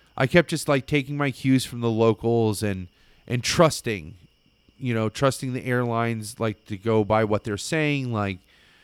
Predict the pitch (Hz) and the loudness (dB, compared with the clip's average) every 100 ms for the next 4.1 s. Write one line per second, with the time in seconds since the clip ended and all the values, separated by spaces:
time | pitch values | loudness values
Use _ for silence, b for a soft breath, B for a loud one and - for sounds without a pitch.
0 | b - 120 131 123 120 123 - 123 90 | b -8 -4 0 0 2 0 0 -2 -2
1 | 60 82 107 - - 107 107 104 131 120 | -6 -8 -8 -8 -8 -4 -2 -2 -2 -2
2 | 104 110 117 120 90 - 113 - 127 127 | -2 0 0 0 -2 -4 -4 -4 -2 0
3 | 104 101 98 110 117 113 - - 117 - | 0 -6 -6 0 0 0 -4 -6 -6 -6
4 | 62 | -16